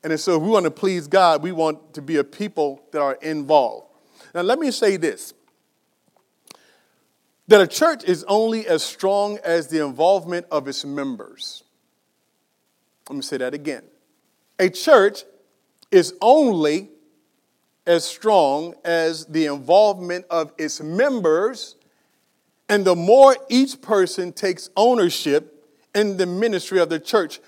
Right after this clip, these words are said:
the stronger it becomes. Now, I want you to think about that for a moment, because we all want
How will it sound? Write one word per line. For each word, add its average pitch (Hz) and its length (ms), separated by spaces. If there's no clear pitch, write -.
the 185 80
stronger 185 580
it 165 120
becomes. 147 680
Now, 143 300
I 131 60
want 175 280
you 180 60
to 139 180
think 202 280
about 139 240
that 127 140
for 127 140
a 117 40
moment, 110 300
because 147 240
we 170 100
all 156 320
want 147 240